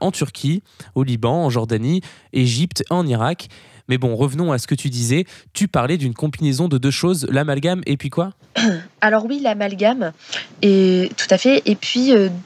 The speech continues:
Speaker 2: tout simplement, en fait, la deuxième chose, c'est l-, euh, une mauvaise volonté, en fait, hein, une mauvaise volonté, euh, brutale, inhumaine, euh, de la fermeture des frontières, euh, une brutalité administrative aussi, hein, puisque... Euh, voilà, on, on a des conditions d'accueil inacceptables,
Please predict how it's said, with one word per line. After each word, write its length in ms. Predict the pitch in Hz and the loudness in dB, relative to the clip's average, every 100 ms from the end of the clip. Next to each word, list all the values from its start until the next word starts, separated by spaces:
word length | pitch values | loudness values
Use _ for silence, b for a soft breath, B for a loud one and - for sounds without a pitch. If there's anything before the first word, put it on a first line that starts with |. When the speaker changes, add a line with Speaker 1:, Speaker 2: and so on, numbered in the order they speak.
| _ | _
Speaker 2:
tout 100 | 240 | 0
simplement, 480 | 226 226 208 214 262 | 2 2 2 0 0
en 60 | 247 | 2
fait, 260 | 247 - | 0 2
la 220 | 202 185 | 2 2
deuxième 320 | 180 180 196 190 | 2 0 0 0
chose, 140 | 269 | 0
c'est 180 | - 196 | 0 0
l-, 220 | 185 185 B B B - | 0 -4 B B B -6
euh, 400 | 190 190 - 95 113 139 | -4 -2 -4 -4 -6 0
une 140 | 196 196 | 2 4
mauvaise 320 | 202 190 185 | 6 6 4
volonté, 320 | 190 202 277 | 2 2 4
en 80 | 208 | 4
fait, 240 | 175 160 | 2 -2
hein, 140 | 170 190 | -4 -4
une 140 | 170 | -4
mauvaise 340 | 170 170 175 | -4 -2 -2
volonté, 480 | 170 165 - 180 190 | -4 -8 -8 -4 -2
euh, 40 | 165 | -2
brutale, 760 | 160 202 185 175 180 196 175 | -2 -2 0 -2 -4 -4 -4
inhumaine, 600 | 175 185 190 170 208 170 - B B B - | -4 -2 0 0 0 -2 -6 B B B -4
euh, 80 | 175 | 0
de 120 | 196 | 2
la 100 | 180 | 2
fermeture 340 | 180 175 175 | 2 -2 -4
des 100 | 165 | -4
frontières, 560 | 156 185 220 214 226 190 B B B 180 | -6 -2 4 6 6 2 B B B -4
euh, 80 | |
une 120 | 175 170 | -2 -2
brutalité 380 | - 180 165 | -2 -2 2
administrative 520 | 175 190 208 254 269 311 | 2 2 2 0 0 0
aussi, 280 | 247 - | 0 0
hein, 140 | 262 208 | -2 -2
puisque... 280 | - - 185 190 - B B B B - | -4 -10 -10 -16 -18 B B B B -6
Euh, 200 | 185 180 | -4 -4
voilà, 520 | 170 170 233 269 196 - - | -2 2 2 2 -2 -8 -8
on, 100 | 185 | 0
on 20 | 214 | 4
a 120 | 240 | 4
des 120 | 226 | 4
conditions 520 | 220 226 220 - 254 | 4 2 2 2 0
d'accueil 460 | 214 214 - 247 226 | 2 0 2 -2 -2
inacceptables, 840 | 226 226 240 - 220 - 220 214 170 | -2 2 2 0 -6 0 2 2 -4